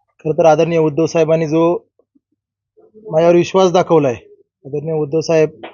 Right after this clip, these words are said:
असतील, संजय राऊत साहेब असतील किंवा शिवसेना पक्ष असेल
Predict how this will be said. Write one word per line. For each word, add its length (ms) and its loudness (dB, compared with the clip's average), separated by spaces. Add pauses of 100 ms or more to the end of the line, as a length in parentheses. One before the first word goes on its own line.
(460)
असतील, 540 -2
संजय 300 0
राऊत 160 4
साहेब 260 0
असतील 300 -6
किंवा 180 -4
शिवसेना 420 -2
पक्ष 300 -4
असेल 320 -2